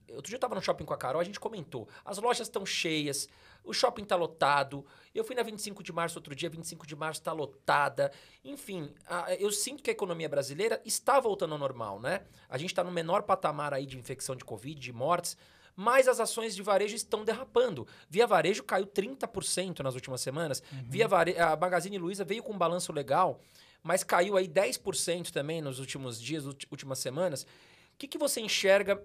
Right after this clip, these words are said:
Speaker 1: do setor de varejo e por que que essas ações estão caindo?
Speaker 2: Tá. Assim, eu acho que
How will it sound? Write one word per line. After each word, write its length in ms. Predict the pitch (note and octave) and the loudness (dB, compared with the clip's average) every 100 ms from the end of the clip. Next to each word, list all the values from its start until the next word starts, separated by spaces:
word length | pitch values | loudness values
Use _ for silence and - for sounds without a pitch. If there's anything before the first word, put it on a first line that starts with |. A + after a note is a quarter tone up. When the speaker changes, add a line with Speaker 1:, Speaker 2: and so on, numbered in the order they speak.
| - | -16
Speaker 1:
do 140 | E3 E3+ | -10 -4
setor 280 | F3 F3+ | -2 0
de 100 | D3 | -2
varejo 400 | D3 C#3 C#3+ F#3+ | 4 4 4 2
e 20 | A3+ | -2
por 180 | B3 | -8
que 120 | G#3+ C4 | -8 -8
que 80 | C#4+ | -6
essas 240 | C4 G3 | -4 -4
ações 440 | E3+ - G3 G3+ - - _ _ | -4 -4 -2 -4 -6 -20 _ _
estão 340 | F#3 - A3+ | -6 4 2
caindo? 500 | A#3 G3 C3 G#2+ F#2 - _ | 4 -4 -4 -8 -14 -18 _
Speaker 2:
Tá. 280 | C3 A#2+ G2+ - - - - - - - - | 0 0 -2 -10 -20 -20 -20 -20 -20 -20 0
Assim, 560 | D#3+ - E3+ C#3+ B2 - _ | 2 4 4 2 0 -8 _
eu 180 | D3+ D3+ | 6 8
acho 320 | D#3 F3 - | 10 8 4
que 380 | - - F3+ E3+ | -4 0 4 4